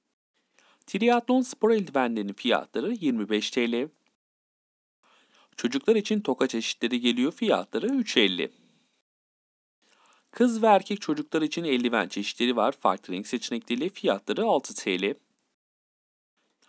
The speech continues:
İkili set, tane iki Silk Blue markasına ait bebek havlu çoraplarının fiyatları yedi elli. Triathlon vantuzlu mekik çekme aletinin fiyatı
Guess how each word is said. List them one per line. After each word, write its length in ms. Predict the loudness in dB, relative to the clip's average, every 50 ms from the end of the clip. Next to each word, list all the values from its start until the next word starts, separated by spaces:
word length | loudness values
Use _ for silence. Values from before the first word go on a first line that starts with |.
| _ _ _ _ -14
İkili 300 | -8 -4 0 0 2 2
set, 240 | 2 0 0 -2 0
tane 280 | 0 0 0 0 -2 -4
iki 220 | -4 -4 -2 -2
Silk 360 | -2 -4 -4 -6 -6 -4 -2
Blue 180 | -2 -2 -2 -2
markasına 560 | -2 -2 -2 0 0 -2 -2 -2 -2 -2 -2
ait 220 | -2 -2 -2 0
bebek 280 | 0 0 0 0 2 2
havlu 240 | 4 4 4 2 0
çoraplarının 540 | -2 0 0 0 -2 -4 -6 -8 -8 -8 -8
fiyatları 560 | -6 -2 0 0 0 -2 -4 -6 -4 -4 -2
yedi 360 | -2 0 0 0 0 2 2
elli. 360 | 2 2 2 0 -4 -6 -8 -10 _ _ _ _ _ _ _ _ _ _ _ _ _ _ _ _ _ _ _ _ _ _ _ _ _ _ _ _ _ _ _ -18
Triathlon 720 | -14 -8 -2 2 4 4 4 2 2 -2 -4 -4 -2 -2
vantuzlu 480 | 0 0 0 0 -2 -4 -4 -4 -4 -4
mekik 360 | -4 -6 -6 -6 -8 -10 -6
çekme 300 | -4 -4 -4 -4 -4 -4
aletinin 480 | -4 -2 -2 -4 -4 -6 -8 -10 -10 -12
fiyatı 500 | -6 -4 -4 -4 -4 -4 -6 -8 -8